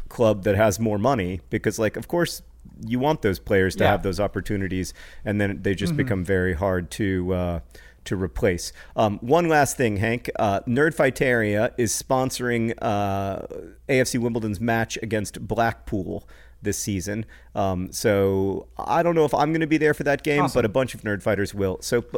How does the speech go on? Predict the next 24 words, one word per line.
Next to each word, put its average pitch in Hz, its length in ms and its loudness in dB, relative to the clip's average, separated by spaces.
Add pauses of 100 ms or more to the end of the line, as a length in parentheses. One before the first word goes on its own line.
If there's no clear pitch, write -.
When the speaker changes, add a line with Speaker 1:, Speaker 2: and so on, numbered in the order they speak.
(120)
Speaker 1:
put 175 140 -2
it 165 80 -4
on 165 120 2
your 156 100 0
calendars 131 600 2
if 117 160 -4
you're 120 120 -2
in 131 80 0
the 127 80 0
neighborhood. 107 560 0
I'm 120 120 0
definitely 147 260 0
gonna 120 160 0
go 113 100 2
to 104 120 0
a 95 40 -2
few 110 160 -4
games 98 240 -4
this 101 140 -8
season, 98 320 -4
though. 92 80 -2
I'm 95 100 0
Speaker 2:
Nice. 98 80 -2
Speaker 1:
excited. 90 440 -2